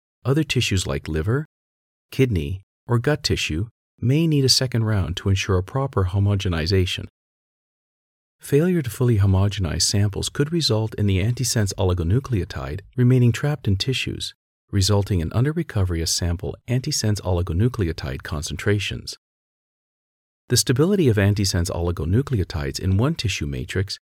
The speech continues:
may be different from another due to the specific tissue characteristics, and stability should always be assessed in each matrix during method qualification or validation.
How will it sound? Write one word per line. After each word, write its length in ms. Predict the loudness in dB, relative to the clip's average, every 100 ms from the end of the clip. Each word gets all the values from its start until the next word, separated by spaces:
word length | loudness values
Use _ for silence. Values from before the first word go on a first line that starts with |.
| _
may 240 | 0 2 2
be 120 | 0
different 360 | 2 2 2 0
from 180 | -2
another 440 | 0 0 0 -4 -14 _ 0
due 160 | 0 2
to 160 | -2
the 120 | -2
specific 520 | -2 -2 0 0 -2 -2
tissue 280 | -2 -2
characteristics, 880 | -4 -4 -6 -2 0 0 -4 -10 -12 _ _ _ _ _ _ _
and 140 | 2
stability 500 | 2 2 0 2 0
should 220 | -2 -4 -2
always 340 | -2 -2 -2
be 140 | 0 0
assessed 420 | 2 2 0 -2
in 140 | -2
each 260 | -2 -4 -2
matrix 520 | -2 -2 -6 -8 -10 -4
during 260 | 0 2
method 280 | 0 0 -2
qualification 800 | -4 -6 -6 -6 -6 -4 -2 -4 -4 _
or 140 | 2 4
validation. 760 | 2 0 0 0 0 -6 -10